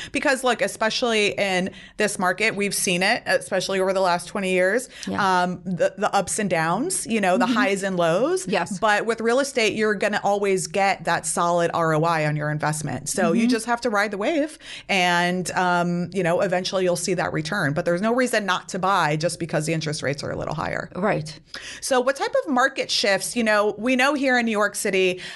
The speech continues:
Speaker 1: um, inventory has been a little slim, um, but what do you do to really ramp up the business? Like, what, as far as maybe your marketing efforts or, um, you know, your, um,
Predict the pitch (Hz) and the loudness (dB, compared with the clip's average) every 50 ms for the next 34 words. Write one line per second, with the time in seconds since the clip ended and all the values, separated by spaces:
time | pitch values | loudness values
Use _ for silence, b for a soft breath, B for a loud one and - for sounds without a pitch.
0 | B B 202 190 185 185 190 - 240 226 240 254 247 - - 240 233 226 254 262 | B B 2 2 2 2 2 0 0 0 0 0 -2 0 0 2 2 4 4 4
1 | 233 240 - - 247 240 240 - - 254 254 254 269 320 392 466 - - - - | 2 0 0 -2 -2 -2 -2 -2 -2 0 2 2 2 2 0 -2 -4 -6 -4 -2
2 | 302 269 214 202 196 226 330 370 B B B B B B B 220 220 220 214 214 | 0 0 0 0 -2 -2 -4 -6 B B B B B B B 2 4 4 4 4
3 | 214 220 - - 185 - 247 226 220 - - 220 202 226 262 311 403 - - 226 | 2 0 -4 -4 0 2 4 4 4 2 0 -6 -2 0 0 2 0 0 -2 -4
4 | - 254 262 262 233 214 240 254 262 269 220 202 226 220 208 208 202 202 202 196 | 0 2 2 2 4 4 4 2 2 2 2 0 0 2 2 2 2 2 0 0
5 | - - 247 220 214 196 175 185 220 226 226 220 226 220 214 208 208 202 196 - | 0 0 0 0 0 0 0 0 0 0 0 0 0 0 2 2 2 2 0 0
6 | 175 160 196 196 185 190 185 160 - 185 175 170 170 - 170 170 170 160 160 156 | -2 -2 0 2 2 2 0 0 0 2 2 2 0 -2 -4 -4 -2 0 0 -2
7 | 156 156 165 131 151 160 - - 208 196 175 180 180 185 190 185 196 214 233 - | 0 0 0 0 0 0 -2 -2 0 2 2 0 0 -2 -4 0 0 2 2 2
8 | - 214 202 - - - 208 202 180 190 190 208 190 175 180 202 208 226 254 262 | 0 -2 -6 -4 -2 0 2 2 2 2 0 0 -2 -2 0 0 0 2 2 2
9 | 302 359 381 - 403 320 269 240 196 185 - - 196 180 175 170 175 175 - - | 2 2 0 0 -2 0 0 2 0 0 -2 -2 -2 0 2 2 0 0 -2 -2
10 | - 190 190 190 190 190 196 190 196 B B B B B - 202 190 190 185 185 | 0 2 2 2 4 2 2 0 -2 B B B B B 0 2 2 4 2 2
11 | 185 185 185 180 185 190 208 220 202 190 170 175 180 180 175 214 214 196 196 202 | 2 0 -2 -6 -6 -4 -2 0 2 2 2 2 0 0 -2 -2 0 2 2 4
12 | 196 202 196 196 196 - - - - 196 202 190 185 185 180 185 190 180 190 - | 4 4 4 4 2 2 0 0 2 2 4 4 4 2 2 0 -2 -6 -8 -10
13 | - | -10